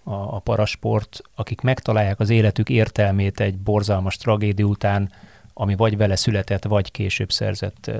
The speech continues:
tragédia, hogy, hogy ennél szebbet nehezen tudok elképzelni. Ez, ez az én kiindulási alapom, és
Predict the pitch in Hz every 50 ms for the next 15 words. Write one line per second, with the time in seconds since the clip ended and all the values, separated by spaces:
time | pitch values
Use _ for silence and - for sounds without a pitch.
0 | 110 - - 107 98 98 107 104 98 107 107 110 107 107 - - - - 107 104
1 | 110 101 107 110 - - - 110 - 110 110 110 107 107 - 110 107 110 101 95
2 | - - 98 95 98 - 107 98 95 92 95 92 - - 98 - 107 98 98 -
3 | - - 107 107 - - 117 120 127 127 - - _ _ - - - - _ _
4 | - - 120 113 - - - 120 110 110 117 113 107 101 - 110 101 101 98 98
5 | 98 95 98 - - 98 92 95 107 - - 101 95 104 107 98 90 - -